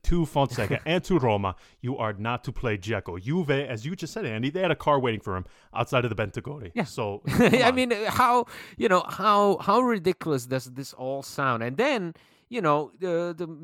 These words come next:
Speaker 2: the match ends and it's, uh, Fonseca makes a lot of mistakes, uh,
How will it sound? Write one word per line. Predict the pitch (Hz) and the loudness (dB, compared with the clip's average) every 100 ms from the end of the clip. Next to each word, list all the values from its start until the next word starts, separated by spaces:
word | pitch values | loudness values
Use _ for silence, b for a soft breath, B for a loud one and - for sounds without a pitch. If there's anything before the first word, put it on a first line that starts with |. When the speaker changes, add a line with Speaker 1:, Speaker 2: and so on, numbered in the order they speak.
| 165 | -8
Speaker 2:
the | 151 180 | -4 -2
match | 202 - | -4 -4
ends | 131 135 135 117 | -2 -2 -2 -6
and | 107 | -8
it's, | 110 - - - | -10 -10 -12 -10
uh, | 120 117 117 120 123 95 98 104 107 104 | -10 -10 -12 -14 -16 -18 -18 -20 -20 -20
Fonseca | - 151 147 - 165 - 143 | -2 0 2 0 -2 0 0
makes | 139 143 135 - - | 0 0 -2 -8 -4
a | 147 | -2
lot | 170 175 170 | 2 2 2
of | 151 131 | 0 0
mistakes, | 135 - - 135 131 120 - - | -2 -2 -4 -2 -2 -4 -8 -12
uh, | 107 110 107 | -6 -2 -2